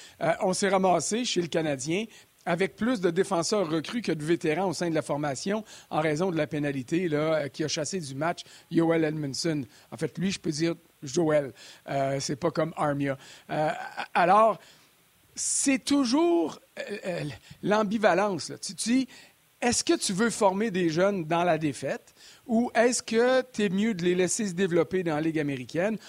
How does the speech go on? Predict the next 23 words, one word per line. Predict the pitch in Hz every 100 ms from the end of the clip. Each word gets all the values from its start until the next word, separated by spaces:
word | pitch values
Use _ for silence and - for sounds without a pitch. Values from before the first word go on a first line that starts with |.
| - -
On | 190
a | 190
eu | 220
ces | 196 180
discussions-là | 151 - - 180 165
au | 185
début | 160 147 160
de |
la | 156
saison. | 135 135 127 151 226 - - -
Les | 170 220
résultats | 240 185 180 156 208
positifs | 196 196 170 - 220 196
du | 147
Canadien | 185 160 151 160 196
dans | 151
les | 151 151
vingt | 160 175
premières | 151 160 151
parties | 147 - - 208 202 - -
laissaient | 160 180 196 180
entendre | 160 180 196 185 139
que, | 185 208